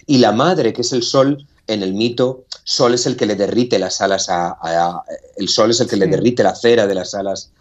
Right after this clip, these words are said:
Speaker 1: a Ícaro, y es casi una metáfora de que también la madre, opuesta al padre, intenta hacerlo desde, de, desde otra manera, también con amor, escapando, yendo a otro lugar, creyendo que,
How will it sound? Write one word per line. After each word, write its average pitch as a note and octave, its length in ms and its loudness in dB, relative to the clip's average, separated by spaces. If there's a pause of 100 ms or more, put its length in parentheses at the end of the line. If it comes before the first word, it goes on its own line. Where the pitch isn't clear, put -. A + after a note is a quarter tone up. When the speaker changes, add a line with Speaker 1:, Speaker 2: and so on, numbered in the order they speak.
(260)
Speaker 1:
a G#2 120 0
Ícaro, A2 320 0
y F#2+ 80 -4
es F#2+ 160 -6
casi - 240 -8
una F#2 80 -8
metáfora G2+ 400 -2
de G#2 80 -8
que G2+ 200 -6 (200)
también G2+ 400 0
la G#2+ 120 -2
madre, A#2 420 0
opuesta A2+ 640 0
al F#2+ 120 -4
padre, A#2 360 -2 (240)
intenta A#2 380 -4
hacerlo C3 300 -6
desde, A#2 340 0
de, A#2 360 2
desde A#2+ 240 -2
otra C3+ 180 -2
manera, B2+ 380 -2
también C3+ 580 2 (380)
con G#2+ 180 0
amor, G#2+ 300 2
escapando, A2+ 640 0
yendo A#2 220 -2
a - 0 -
otro A2+ 120 -8
lugar, A2+ 300 0
creyendo B2+ 440 -2
que, A#2+ 280 -4